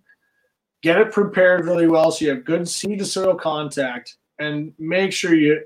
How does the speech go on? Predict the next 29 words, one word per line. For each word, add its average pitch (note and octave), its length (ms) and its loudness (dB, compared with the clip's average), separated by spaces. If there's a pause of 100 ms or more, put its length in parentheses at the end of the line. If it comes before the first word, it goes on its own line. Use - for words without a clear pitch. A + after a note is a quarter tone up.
you C3+ 100 -2
fertilize. B2 680 -4 (120)
So D#3 460 2 (540)
when D3+ 120 2
it D#3+ 120 2
comes G3 240 4
to G#3+ 100 4
food F#3+ 320 2
plotting, E3 460 4
if C#3+ 120 -6
you're C3 120 -4
gonna E3 220 0
do F3 180 4
an E3+ 100 4
acre, G3 560 6 (640)
I G3 160 4
can G#3 160 4
do G3+ 160 4
an F#3 80 2
acre F3 560 -2 (1160)
with G3+ 340 2
relative G3 680 2
ease F3 440 -4
in E3 80 0
about D3 300 -2
four D#3+ 180 -2
to D3+ 60 -4
five D3 380 -2
hours. B2 500 -6